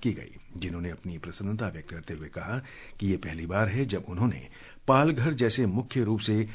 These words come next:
आदिवासी क्षेत्र में इस तरह की उपलब्धि देखी है। आगे बढ़ते हैं, चलते हैं कोलकाता की ओर। पश्चिम बंगाल में अगले साल आठ जनवरी से गंगासागर मेला शुरू होगा।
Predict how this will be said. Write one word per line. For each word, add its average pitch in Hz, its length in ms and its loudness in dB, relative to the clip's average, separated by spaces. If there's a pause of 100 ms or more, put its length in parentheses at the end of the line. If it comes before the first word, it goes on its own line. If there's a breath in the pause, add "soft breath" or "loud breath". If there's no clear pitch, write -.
(220 loud breath)
आदिवासी 107 560 4
क्षेत्र 117 320 0
में 73 200 -2 (300)
इस 160 220 4
तरह 101 240 0
की 113 140 2
उपलब्धि 80 480 -4
देखी 143 280 0
है। - 260 -14 (2000 soft breath)
आगे 147 200 10
बढ़ते 165 280 6
हैं, 165 120 8
चलते 139 320 6
हैं 147 520 6 (840 loud breath)
कोलकाता 104 420 8
की 104 140 4
ओर। 139 240 4 (960 soft breath)
पश्चिम 170 280 12
बंगाल 180 240 8
में 190 120 10
अगले 165 240 6
साल 156 340 6
आठ 139 300 4
जनवरी 123 360 6
से 143 240 4
गंगासागर 117 640 4
मेला 95 240 6
शुरू 92 200 -2
होगा। - 340 -10